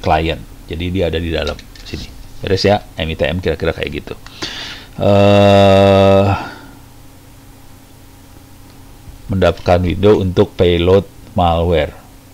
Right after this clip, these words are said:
Wah, ini pertanyaannya pertanyaan berat ini. Kalau risk condition,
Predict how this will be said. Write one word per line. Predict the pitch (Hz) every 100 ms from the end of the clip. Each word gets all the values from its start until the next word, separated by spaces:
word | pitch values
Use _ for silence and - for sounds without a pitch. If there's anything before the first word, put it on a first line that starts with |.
| - - - - - - - - - - - - - - - -
Wah, | 95 85 82
ini | 90
pertanyaannya | - - 85 82 90 107
pertanyaan | 98 - 85 87
berat | 107 117
ini. | 107 98 90 - - - - - - - - -
Kalau | 90 95
risk | 95 -
condition, | 92 92 90 - 123 131